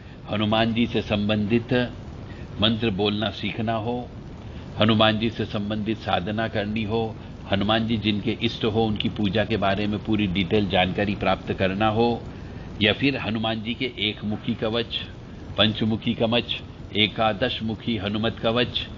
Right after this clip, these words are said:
और हनुमान जी के अन्य स्तोत्रों, बजरंग बाण वगैरह को पढ़ना, बोलना और याद करना सीखना हो, हनुमान जी के मंत्रों की दीक्षा चाहिए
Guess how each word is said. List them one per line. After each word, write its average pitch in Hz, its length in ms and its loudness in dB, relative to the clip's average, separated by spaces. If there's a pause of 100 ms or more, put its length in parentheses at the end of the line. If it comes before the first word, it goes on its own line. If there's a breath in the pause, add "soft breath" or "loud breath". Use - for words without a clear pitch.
(440 loud breath)
और 120 500 6
हनुमान 120 380 2
जी 120 120 -2
के 120 220 0 (140)
अन्य 135 300 2 (140)
स्तोत्रों, 117 680 -2 (160)
बजरंग 110 380 0
बाण 104 300 4
वगैरह 107 360 2
को 107 280 0 (440)
पढ़ना, 113 380 2
बोलना 101 460 2
और 107 120 0
याद 95 220 2 (100)
करना 101 240 0
सीखना 113 460 -2
हो, 123 320 0 (440 loud breath)
हनुमान 104 360 4
जी 110 100 2
के 107 120 0
मंत्रों 104 360 0
की 104 140 -2
दीक्षा 98 400 -2
चाहिए 120 540 2